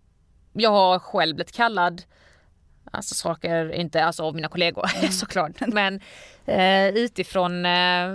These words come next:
Speaker 1: alltså svartskalle, jävla blatte, eh, terrorist har blivit kallad,
Speaker 2: Mm.
Speaker 1: eh, Isis, muslimjävel, arabjävel. Det har jag blivit kallad, vilket är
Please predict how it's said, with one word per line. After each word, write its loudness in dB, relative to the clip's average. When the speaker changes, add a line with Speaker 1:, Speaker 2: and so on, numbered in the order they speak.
Speaker 1:
alltså -6
svartskalle, -2
jävla -6
blatte, -4
eh, -6
terrorist -4
har -2
blivit -8
kallad, -2
Speaker 2:
Mm. -14
Speaker 1:
eh, -6
Isis, -2
muslimjävel, -4
arabjävel. 0
Det -2
har 4
jag 4
blivit -6
kallad, -2
vilket -8
är -2